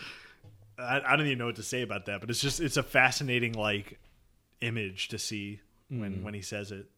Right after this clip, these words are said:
Speaker 1: for sure.
Speaker 2: Because, like, even if you're perfect, the circumstances are different for him because he was just created as a perfect being,
Speaker 1: Mm-hmm.
Speaker 2: as opposed to, uh,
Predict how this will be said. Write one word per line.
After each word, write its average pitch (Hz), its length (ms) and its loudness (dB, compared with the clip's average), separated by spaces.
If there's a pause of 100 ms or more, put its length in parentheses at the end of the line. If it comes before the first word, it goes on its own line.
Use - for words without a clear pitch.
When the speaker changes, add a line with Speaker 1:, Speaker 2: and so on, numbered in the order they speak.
Speaker 1:
for 107 140 -12
sure. 107 360 -12 (540)
Speaker 2:
Because, 135 300 6
like, 131 200 4
even 147 300 4
if 127 280 0
you're 110 200 2
perfect, 107 600 -2
the 101 80 -2
circumstances 101 880 -4
are 87 360 -6 (400)
different 110 400 -2
for 104 280 -2
him 92 200 -4
because 87 280 -4
he 87 100 -4
was 87 100 -4
just 87 200 -10
created 92 560 -2
as 85 240 -6
a 82 40 -10
perfect 87 560 -8
being, 92 460 -6 (160)
Speaker 1:
Mm-hmm. 104 280 -8 (280)
Speaker 2:
as 92 160 -2
opposed 90 580 -4
to, 87 440 -6
uh, 78 360 -12